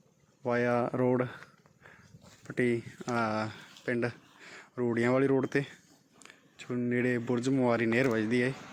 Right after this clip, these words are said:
ਤੇ ਇੱਕ ਇਸ ਨਹਿਰ ਦੇ ਉੱਤੇ ਇੱਕ ਨਵਾਂ ਸਿਸਟਮ ਲੱਗਿਆ। ਇਹ ਸਮਝ ਨਹੀਂ ਆਈ ਵੀਰੋ,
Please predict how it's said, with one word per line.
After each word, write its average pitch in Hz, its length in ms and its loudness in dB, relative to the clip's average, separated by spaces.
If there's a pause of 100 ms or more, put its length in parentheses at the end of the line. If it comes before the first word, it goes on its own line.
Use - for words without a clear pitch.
(920)
ਤੇ 151 80 -2
ਇੱਕ 156 240 -2 (380)
ਇਸ 151 160 0
ਨਹਿਰ 143 240 4
ਦੇ 170 80 4
ਉੱਤੇ 139 680 2 (300)
ਇੱਕ - 160 -2
ਨਵਾਂ 131 340 4
ਸਿਸਟਮ 160 400 0
ਲੱਗਿਆ। 120 340 2 (1080)
ਇਹ 202 380 4
ਸਮਝ 175 340 2
ਨਹੀਂ 180 220 6
ਆਈ 127 220 4
ਵੀਰੋ, 135 220 2